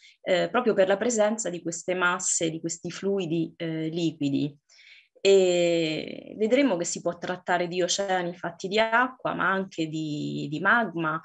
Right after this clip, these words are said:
ma addirittura di idrocarburi. E, e come studiarli? Sostanzialmente vedremo che li studiamo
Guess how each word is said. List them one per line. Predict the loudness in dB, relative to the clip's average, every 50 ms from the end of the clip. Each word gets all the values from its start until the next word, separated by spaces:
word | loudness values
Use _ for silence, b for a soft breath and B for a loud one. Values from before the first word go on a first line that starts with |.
| B B B B B
ma | -4 -2
addirittura | 0 0 0 0 -2 -2 0 0 2 2 2
di | 2 0
idrocarburi. | 0 -2 -2 -2 -4 -4 -4 -4 -4 -2 -2 -2 -2 -2 -2 -2 -4 -6 -12 -14 -14 -16 b b b b b b b b _
E, | -2 0 4 4 6 6 4 4 2 2 0 0 0 -2 -2 -2 -2 0 -2 -2 -2 -2
e | -2 -2
come | 0 0 0 2 2
studiarli? | 0 -2 -4 -4 -2 0 0 0 0 -2 -4 -6 -4 -4 -4 -4 -6 -10 -16 -16
Sostanzialmente | -16 -16 -16 -12 -10 -4 0 0 0 0 0 -2 0 0 0 0 -2 -2 -2
vedremo | -2 0 0 2 2 2 2 0 0
che | 0 2 2 2 2 0 -2 -6 -12 -10
li | -10 -8
studiamo | -8 -8 -4 0 2 2 4 4 2 0 -2